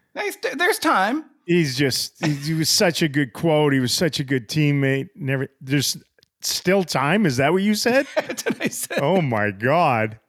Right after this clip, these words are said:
Speaker 2: No, there isn't. Again, one thousand seven hundred four regular season games. No, there is no time. Uh, the other guy, you know, I have a t-, I, I,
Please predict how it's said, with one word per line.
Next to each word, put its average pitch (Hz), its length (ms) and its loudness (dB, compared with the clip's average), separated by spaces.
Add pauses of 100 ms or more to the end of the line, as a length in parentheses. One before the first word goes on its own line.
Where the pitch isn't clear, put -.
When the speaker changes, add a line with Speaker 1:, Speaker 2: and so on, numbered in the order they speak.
(140)
Speaker 2:
No, 190 220 2
there 165 220 4
isn't. 147 360 0 (1300)
Again, 190 460 2
one 214 220 2
thousand 214 640 2
seven 220 400 2
hundred 202 260 2
four 214 460 2
regular 196 420 2
season 185 440 0
games. 180 520 0 (460)
No, 190 580 2
there 156 180 2
is 185 140 4
no 156 160 2
time. 110 360 -2 (680)
Uh, 175 400 2
the 220 140 4
other 269 180 4
guy, 220 420 4 (440)
you - 760 -10
know, 190 100 4
I 185 80 4
have 202 80 4
a 190 60 4
t-, - 140 -6
I, 185 140 2 (340)
I, 175 60 2